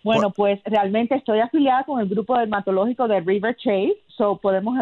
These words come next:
Speaker 1: podemos, um, ver la página. Lo mismo, bowes dermatology punto com, que es River Chase Derm, eh, se escribe R I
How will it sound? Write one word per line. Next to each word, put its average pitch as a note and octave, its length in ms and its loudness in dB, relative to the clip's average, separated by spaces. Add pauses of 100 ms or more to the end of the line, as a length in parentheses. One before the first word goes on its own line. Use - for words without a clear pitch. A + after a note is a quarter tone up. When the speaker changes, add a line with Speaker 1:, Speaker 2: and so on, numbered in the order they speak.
Speaker 1:
podemos, G#3 520 0
um, F3+ 480 -2
ver G3 160 -2
la G#3 100 2
página. A#3+ 560 -2 (220)
Lo A3 140 0
mismo, D4 500 0
bowes A#3+ 540 0 (140)
dermatology G#3 760 -2
punto A3+ 320 -2
com, C#4 240 0
que A3+ 140 0
es F3 100 -2
River C4 380 0
Chase A3+ 400 0 (160)
Derm, A3+ 640 2 (600)
eh, G3 420 2 (180)
se G#3 80 -2
escribe A#3+ 680 -2
R A#3 380 0
I A3+ 320 -2